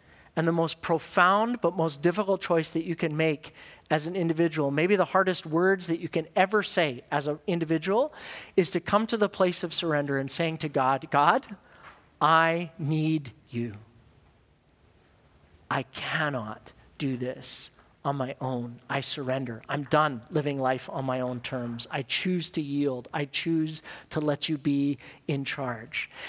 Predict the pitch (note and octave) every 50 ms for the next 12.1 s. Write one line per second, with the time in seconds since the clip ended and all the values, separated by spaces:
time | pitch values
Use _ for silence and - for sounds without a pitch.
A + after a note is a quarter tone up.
0 | - - - E3+ D#3 D#3 E3+ F#3+ - - - G3+ - - - - - F3+ F3+ G3
1 | G#3+ A3 G#3 F3+ E3 - - D#3 E3+ - - E3+ D#3+ D#3 - - E3 D#3+ - G3+
2 | F#3 E3+ - - D3+ C#3 C#3+ C#3+ D3 C#3+ C3 D3 - - - _ - F3 E3 E3
3 | D#3+ D#3+ D#3+ - - D3 C3+ B2 A#2 - - D3 B2+ B2 B2 C3 C#3 D#3+ _ _
4 | _ _ _ _ _ _ _ _ _ _ - _ - _ - D#3+ E3 - - -
5 | - - A3 A3 A3+ A#3 A#3+ A3+ G#3 - F#3+ F#3 E3+ - C#3+ A#2 C3+ D3+ C#3 A#2+
6 | - D3+ C#3+ C3+ C3 - C#3 C3+ A2 C3+ C3+ C3+ C#3+ B2 - - - C#3 C3 C#3
7 | C3 B2 - - - - - _ - C#3 A#2+ A2 G#2+ - _ _ _ _ _ _
8 | _ _ _ _ _ _ _ _ _ _ _ _ _ _ _ _ _ _ _ _
9 | _ - F3 D#3 D#3+ - F3 D#3+ D#3 D#3 - - E3+ F3+ F#3 F3 - - D#3 D3
10 | D3+ D#3 C#3+ C#3 C#3 C3+ C3+ - - - - D3 C3+ C3 C3 B2+ C3 - - C3+
11 | B2+ B2+ B2+ B2 B2+ - - _ _ - - - - D3 B2+ B2 A#2+ B2 A#2+ A#2+
12 | A2+ -